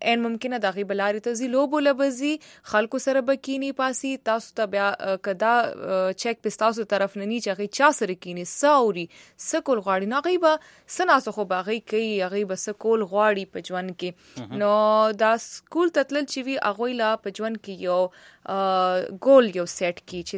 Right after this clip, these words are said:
Speaker 1: تاسو به دا کوئ، د یو کلاس نه به بل کلاس ته ځئ، بل کلاس نه به بل کلاس ته ځئ. په اخره کې به بیا تاسو ته، آ، داسې قسمه څه ژوند کې څه کولو دپاره میلاو شي. او بیا چې کله تاسو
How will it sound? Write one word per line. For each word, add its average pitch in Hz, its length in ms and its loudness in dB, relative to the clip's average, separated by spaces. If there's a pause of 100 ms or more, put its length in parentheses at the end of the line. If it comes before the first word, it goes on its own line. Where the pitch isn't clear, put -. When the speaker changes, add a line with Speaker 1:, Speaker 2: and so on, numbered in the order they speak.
(140)
Speaker 1:
تاسو 247 260 0
به 202 160 0
دا 214 340 0
کوئ، 214 240 -4
د 190 80 -10
یو 202 200 -4
کلاس 202 340 -8
نه 185 60 -6
به 180 60 -4
بل 185 180 -4
کلاس 208 320 -6
ته 214 120 -6
ځئ، 202 140 -6 (100)
بل 190 60 -4
کلاس 190 340 -8
نه 175 80 -8
به 165 60 -14
بل 196 140 -2
کلاس 214 260 -6
ته 214 100 -6
ځئ. 196 240 -6
په 180 40 -2
اخره 214 300 -6
کې 214 100 -10
به 180 80 -4
بیا 175 140 -4
تاسو 190 340 -4
ته، 190 100 -2
آ، 185 840 -4
داسې 196 340 -2 (100)
قسمه 202 300 -6
څه 185 180 -4 (520)
ژوند 208 180 -2
کې 202 200 -4
څه 180 220 -2
کولو 233 260 0
دپاره 208 380 -2
میلاو 208 380 0
شي. 202 240 -6 (340)
او 202 120 2
بیا 202 160 2
چې 208 180 -6
کله 185 160 -4
تاسو 185 300 -6